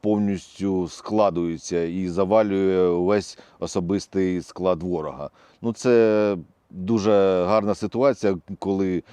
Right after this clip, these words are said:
ворог залишається саме під землею і там вмирає, ніж, е, трупи валяються по всій посадці, руки, ноги.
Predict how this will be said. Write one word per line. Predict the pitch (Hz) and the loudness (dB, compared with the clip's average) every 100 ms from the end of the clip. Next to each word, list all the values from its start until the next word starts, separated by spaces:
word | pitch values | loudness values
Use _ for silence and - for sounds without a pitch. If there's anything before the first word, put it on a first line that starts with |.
| - | -10
ворог | 90 101 95 | -2 2 2
залишається | 90 98 98 101 92 - | 0 -2 0 0 0 -2
саме | 92 95 90 | -4 -2 -2
під | - 98 | -4 -4
землею | 90 101 123 110 90 87 85 | -2 0 2 2 2 0 -2
і | |
там | 73 87 85 80 - - - - | -2 -4 -2 -8 -14 -20 -20 -10
вмирає, | 87 92 110 104 92 85 87 | -6 -2 2 4 2 2 0
ніж, | 98 104 90 - | 0 -2 -4 -8
е, | 92 92 90 87 87 82 73 _ _ _ - | -4 -2 -2 -2 -4 -6 -12 _ _ _ -6
трупи | 120 113 104 98 | -2 -2 0 0
валяються | 90 98 95 90 - 90 | 2 2 2 2 -2 -6
по | 92 | -4
всій | 87 - 92 | -4 -6 -8
посадці, | - 98 - 123 117 - 95 | -4 -6 0 0 0 -4 -2
руки, | 101 - 92 | -2 -4 -4
ноги. | 101 113 92 95 | -2 0 0 0